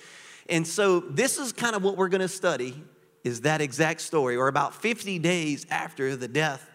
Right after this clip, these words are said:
and the resurrection of Jesus, okay? And so look at this verse with me. Here we are in Acts chapter four. It says that when they, so let me explain to you who they are.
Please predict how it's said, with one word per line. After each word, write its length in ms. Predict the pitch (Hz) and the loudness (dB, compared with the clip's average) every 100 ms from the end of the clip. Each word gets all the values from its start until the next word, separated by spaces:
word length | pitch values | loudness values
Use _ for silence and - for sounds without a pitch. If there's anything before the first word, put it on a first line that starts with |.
| - _ _ - | -20 _ _ -4
and 140 | 139 | -2
the 60 | 131 | 2
resurrection 640 | 139 135 135 135 131 127 | 2 2 0 -2 -2 -6
of 100 | 120 | -6
Jesus, 520 | 107 123 110 82 87 - | -4 -4 -6 -8 -12 -8
okay? 380 | 113 139 139 156 - - - | -6 -4 -4 -6 -16 -12 -4
And 140 | 151 | -2
so 180 | - 170 | 2 2
look 280 | 147 240 240 | 6 4 4
at 100 | 196 | 2
this 180 | 196 147 | 2 4
verse 320 | 160 175 170 | 2 2 2
with 200 | 143 135 | 0 0
me. 120 | 131 | -2
Here 160 | 135 170 | 0 2
we 160 | 180 | 2
are 140 | 143 135 | 2 0
in 60 | |
Acts 300 | - 156 156 | 0 -4 -4
chapter 340 | - 160 160 156 | -2 -2 -2 -4
four. 400 | 139 117 123 135 - - - - - - _ _ _ _ 170 | 0 2 0 -4 -18 -18 -18 -18 -20 -20 _ _ _ _ 0
It 140 | 160 | 2
says 340 | - 185 156 | 2 2 2
that 180 | 143 160 | 2 4
when 220 | 170 208 | 6 6
they, 580 | 247 170 165 190 202 - | 6 6 4 2 -2 -14
so 300 | - - 185 | -8 2 4
let 140 | 175 175 | 4 2
me 80 | 196 | 2
explain 440 | - - 180 180 | 0 0 0 2
to 140 | 170 | 0
you 120 | 175 170 | 2 2
who 120 | 185 | 2
they 260 | 180 175 | 2 0
are. 300 | 143 110 92 | 0 -2 -4